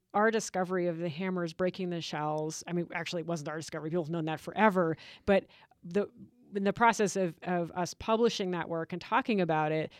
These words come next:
the material scientists definitely took note. And a lot of people started to realize, "Holy smokes, there's a material that breaks snail shells." So the answer is pretty technical,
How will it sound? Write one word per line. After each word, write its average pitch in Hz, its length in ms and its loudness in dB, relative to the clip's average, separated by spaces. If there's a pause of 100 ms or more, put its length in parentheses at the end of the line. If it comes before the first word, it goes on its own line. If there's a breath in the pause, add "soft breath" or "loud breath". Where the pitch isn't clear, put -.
the - 80 -4
material 220 360 4
scientists 208 600 0
definitely 180 560 2
took 165 280 -4
note. 160 460 -6
And 185 100 0
a 185 60 4
lot 196 380 8
of 185 80 0
people 175 320 -4
started 170 360 -2
to 175 120 -6
realize, 165 460 0
"Holy 185 340 -2
smokes, 190 480 2 (200 loud breath)
there's 202 200 2
a 180 180 2 (220)
material 190 480 2
that 165 180 -2
breaks 175 500 -6
snail 330 340 4
shells." - 520 -8 (600 loud breath)
So 247 360 8
the 226 200 -4
answer 262 560 4 (520 soft breath)
is 220 240 2 (540)
pretty 370 320 4
technical, 175 760 -2